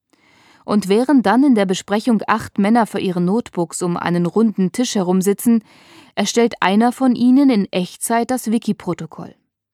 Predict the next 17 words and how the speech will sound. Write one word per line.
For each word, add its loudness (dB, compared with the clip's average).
Gleich 0
darauf -2
wird -6
es -6
für -6
alle 2
Mitarbeiter 0
einsehbar -4
sein. -12
Richtig -2
erstaunlich 0
aber 0
ist, -6
dass -2
selbst -6
hochsensible 0
Dokumente 0